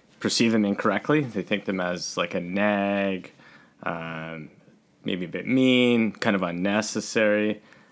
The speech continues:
Um, so that's where I think kind of the reframe ar-, around what boundaries, the intention of boundaries are, can be really powerful. Um, and hopefully kind of help them change their mind,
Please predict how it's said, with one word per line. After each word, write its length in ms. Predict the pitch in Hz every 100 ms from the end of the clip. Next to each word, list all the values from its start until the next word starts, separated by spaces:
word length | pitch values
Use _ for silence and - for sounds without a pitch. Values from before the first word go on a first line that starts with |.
| _ -
Um, 400 | 95 92 90 98
so 160 | -
that's 220 | 127 123 -
where 100 | 127
I 40 |
think 300 | - 120 -
kind 160 | - 110
of 80 |
the 80 | 98
reframe 560 | 87 92 98 - 104 101
ar-, 280 | 95 90 - _ -
around 260 | 90 87
what 180 | 95 -
boundaries, 760 | 85 82 85 85 82 - - - _ -
the 100 | 110
intention 480 | 90 - 90 -
of 80 | 107
boundaries 400 | 104 101 104 95
are, 460 | 92 82 82 131 131 - - _ -
can 140 | -
be 100 | 104
really 240 | 101 98 90
powerful. 580 | 95 85 85 82 78 - -
Um, 460 | 95 82 82 80 - _ - _ -
and 120 | 117
hopefully 480 | 123 160 139 110 82 -
kind 160 | 98
of 180 | 87 82 -
help 240 | - 98
them 100 | 95
change 240 | - 98 90
their 80 |
mind, 300 | 85 90 80